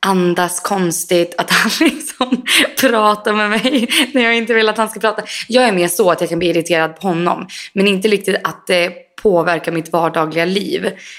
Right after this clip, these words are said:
Eller att jag känner så här, gud, jag vill hoppa framför ett tåg. Det är inte riktigt så. Eh,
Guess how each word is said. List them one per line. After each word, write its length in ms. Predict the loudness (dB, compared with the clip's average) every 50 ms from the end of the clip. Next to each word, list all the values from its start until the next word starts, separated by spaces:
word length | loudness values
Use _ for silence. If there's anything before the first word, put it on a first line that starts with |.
| -20 -20 _ _ _ -2
Eller 140 | 0 0 0
att 80 | 0
jag 140 | -2 -2 0
känner 200 | -2 -2 -2 -2
så 100 | -2 -4
här, 80 | -4 -2
gud, 220 | -2 -2 0 0
jag 80 | 0 0
vill 100 | 0 -2
hoppa 220 | -2 -4 -4 -2
framför 220 | -2 -2 -2 -2
ett 100 | -6 -6
tåg. 380 | -4 -4 -2 0 -2 -2 -4 -8 -4
Det 140 | 0 0 0
är 40 |
inte 140 | 2 2 0
riktigt 320 | 0 0 -6 -8 -8 -8 -2
så. 260 | -2 0 0 0 -2 -2 -4 -10 _ _ _ _ _ _ _ _ -2
Eh, 280 | -2 0 0 -2 -4